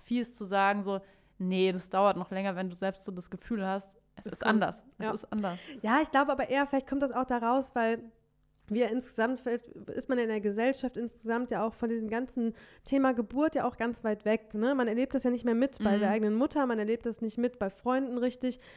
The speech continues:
Speaker 2: Bei der eigenen Mutter meine ich natürlich bei Geschwisterkindern, weil wir davon ja auch so ferngehalten
Speaker 1: Ja.
Speaker 2: werden, ne? Geburt findet in so einem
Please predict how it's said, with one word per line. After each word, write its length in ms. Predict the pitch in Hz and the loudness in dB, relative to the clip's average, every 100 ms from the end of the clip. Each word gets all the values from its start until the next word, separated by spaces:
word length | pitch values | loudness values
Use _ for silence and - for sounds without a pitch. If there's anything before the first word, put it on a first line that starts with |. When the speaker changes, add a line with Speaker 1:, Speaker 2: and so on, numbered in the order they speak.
| - - _ | -20 -20 _
Speaker 2:
Bei 140 | 196 190 | 0 2
der 100 | 190 | 4
eigenen 220 | 214 208 | 2 2
Mutter 200 | 247 233 | 4 2
meine 120 | 214 | 2
ich 40 | |
natürlich 240 | 208 - 214 | 0 -2 -2
bei 100 | 208 | -2
Geschwisterkindern, 720 | 196 269 - 262 - 254 247 240 - - | -2 -2 0 -2 0 0 0 -4 -14 -4
weil 240 | 220 240 | 2 4
wir 100 | 240 | 4
davon 300 | 240 226 262 254 | 2 0 0 0
ja 80 | |
auch 120 | 220 - | 0 -4
so 80 | |
ferngehalten 600 | - 302 294 196 175 190 190 | 2 4 6 4 2 2 2
Speaker 1:
Ja. 40 | |
Speaker 2:
werden, 260 | 180 175 190 | 2 0 0
ne? 120 | 220 | -2
Geburt 340 | 202 226 285 | 0 0 0
findet 280 | - 254 254 | 2 0 2
in 120 | 226 | 0
so 80 | 220 | 2
einem 320 | 233 233 226 | 2 2 0